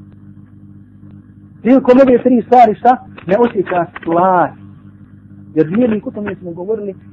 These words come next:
kada bilo koji vid ibadeta čini prema Allahu subhanahu wa ta'ala, on zato osjeća slast. On osjeća slast. To je, znači, jedan od znakova da je taj ibadet učinjen na ispravan način. I zato, kao što će spomenuti Ibn Qayyim, kada ovdje budemo govorili o nekim stvarima,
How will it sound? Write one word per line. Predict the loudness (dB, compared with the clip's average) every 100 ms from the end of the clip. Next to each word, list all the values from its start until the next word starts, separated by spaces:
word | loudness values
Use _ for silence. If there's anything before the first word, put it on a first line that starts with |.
| -2
kada | 0 2 0 -6 -6
bilo | 2 4 4 0
koji | 0 0
vid | 0 0
ibadeta | 2 4 4 0 -4
čini | -4 -8
prema | -6 -4
Allahu | 0 0 -2
subhanahu | -8 -14 -10 -4
wa |
ta'ala, | -4 -4
on | -4 -6
zato | -4 -4
osjeća | -6 -8 -8 -10
slast. | -8 -10 -10 -16 -20 -20 -14 -14 -14 -20 -20 -20 -8
On | -4 0
osjeća | 0 0 0 0
slast. | 2 0 0 -8 -20 -20 -20 -20 -20 -20 -20 -20 -8
To | 2 4
je, | 4
znači, | 4 2 2
jedan | 2 2 2
od | 0 2
znakova | 2 4 4 4 2 -2 0
da | 4
je | 6
taj | 6 6 6
ibadet | 4 6 6 6 4 2
učinjen | 4 4 6 4 0 -12 -4
na | 0 0
ispravan | 2 4 4 4
način. | 2 0 -6 -20 -20 -20 -16 -4
I | 0
zato, | 4 4
kao | 4 4
što | 2
će | -2 0
spomenuti | 2 4 4 4
Ibn | 0
Qayyim, | 0 0 0
kada | 2 4
ovdje | 4 4 4
budemo | 4 4 2
govorili | 2 2 2
o |
nekim | -2 -2 -6
stvarima, | 0 0 0